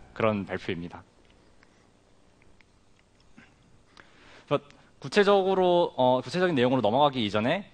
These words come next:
에이비 테스트란 무엇이고 그래서 그게 왜 좋고 어떻게 해야 되는가에 대해서 잠깐 이야기를 해볼 건데요. 어, 아시는 분들도 계시겠지만 에이비 테스트라는 건 그렇게 복잡한 게 아니고요. 예를 들어 어떤 우리 사이트가 있다고 했을 때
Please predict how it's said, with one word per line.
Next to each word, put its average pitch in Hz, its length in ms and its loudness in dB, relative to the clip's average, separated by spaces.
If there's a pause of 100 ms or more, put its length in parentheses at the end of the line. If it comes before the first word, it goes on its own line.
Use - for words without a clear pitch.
에이비 139 240 -2
테스트란 180 380 -2
무엇이고 110 560 -6 (360)
그래서 131 200 -6
그게 127 140 0
왜 107 160 0
좋고 - 400 -8 (140)
어떻게 - 340 -4
해야 180 180 2
되는가에 143 460 2
대해서 110 260 -2
잠깐 101 320 -6
이야기를 90 320 -4
해볼 127 140 -8
건데요. 90 320 -10 (1600)
어, 131 640 2 (540)
아시는 208 300 0
분들도 202 260 0
계시겠지만 147 480 0
에이비 143 220 0
테스트라는 185 480 0
건 156 160 -2
그렇게 127 180 -4
복잡한 175 460 -4
게 175 80 2
아니고요. 110 500 -2 (320)
예를 127 140 0
들어 120 440 2
어떤 139 220 -4
우리 120 160 -6
사이트가 180 400 2
있다고 117 280 -2
했을 110 180 -6
때 190 220 -6